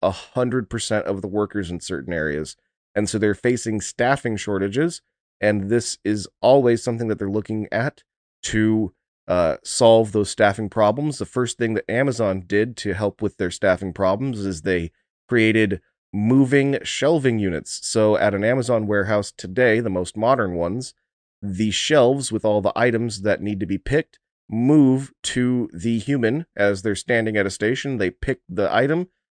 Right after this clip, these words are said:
and then the shelf moves on to the next person.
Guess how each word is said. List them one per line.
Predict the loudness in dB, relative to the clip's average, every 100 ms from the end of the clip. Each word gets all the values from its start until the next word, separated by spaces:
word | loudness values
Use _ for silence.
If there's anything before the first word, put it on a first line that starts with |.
| _
and | -2 2
then | 2 2 -6
the | -12 -8 -2 0 0
shelf | -2 2 4 2 -2
moves | -6 0 0 2
on | 0 0
to | -2
the |
next | -2 -4 -4
person. | -4 -4 -4 -10